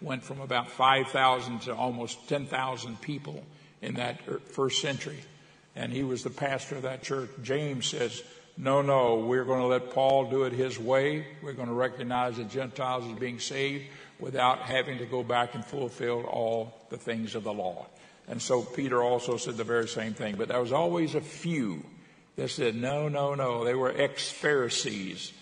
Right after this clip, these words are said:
who had gotten converted into Christianity. They said, "No, no, no, we believe you gotta go back and keep the law," and so forth. Well, nevertheless, Paul and Silas went back o-, up here to Antioch,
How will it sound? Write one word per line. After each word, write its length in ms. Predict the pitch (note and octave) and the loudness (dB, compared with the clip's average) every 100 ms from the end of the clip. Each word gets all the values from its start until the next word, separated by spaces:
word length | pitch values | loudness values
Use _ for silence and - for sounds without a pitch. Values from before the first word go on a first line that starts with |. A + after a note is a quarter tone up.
| - - - | -20 -18 -6
who 80 | B2 | -4
had 120 | A#2+ | 2
gotten 280 | C3+ C3 A#2+ | 2 2 -2
converted 500 | A#2 A2+ B2+ A#2+ A#2+ | -4 0 0 0 -4
into 220 | A2+ A2 | -4 -6
Christianity. 840 | - A#2+ - B2+ A#2+ A2+ - - - - - - | -6 -8 -4 -4 -4 -6 -8 -12 -14 -20 -20 -12
They 140 | C3+ | -10
said, 200 | B2 B2 | -8 -6
"No, 220 | A#2 C3 C3+ | 0 2 2
no, 240 | C3 C3 | 2 0
no, 240 | B2+ B2+ | 2 2
we 180 | A#2+ B2+ | 2 0
believe 300 | A#2+ B2+ A#2+ | -2 -2 -2
you 60 | A#2 | -2
gotta 220 | B2 A#2+ | -2 -2
go 120 | A#2+ | -2
back 220 | A#2 A#2+ | 0 0
and 100 | A2 | 0
keep 200 | - A#2+ | -6 -8
the 100 | - | -8
law," 260 | C3 A#2+ A2+ | -4 -4 -4
and 100 | A2 | -6
so 140 | A#2 | -8
forth. 240 | A#2 A#2 - | -10 -12 -6
Well, 220 | A#1+ A#2+ - - - - | -6 -6 -14 -20 -20 -4
nevertheless, 720 | C#3+ D3+ D3 D3 C#3+ C3 - - | 0 2 4 8 10 8 4 4
Paul 360 | D3 D3+ C#3 | 8 8 8
and 100 | A2+ | 4
Silas 560 | - D3 C#3+ B2 A#2+ - - - - - | 2 4 6 4 2 -2 -6 -16 -20 -8
went 260 | D3 B2 A2 | -2 -2 4
back 380 | C3 C3 B2+ - | 6 6 4 0
o-, 200 | C3 C3 | 2 2
up 280 | C#3 C3 - | 2 0 2
here 220 | C3+ B2+ | 2 2
to 280 | B2 C3 B2 | 2 -2 0
Antioch, 640 | C#3+ D#3 B2+ A2+ A2 A#2+ | 0 2 4 6 6 6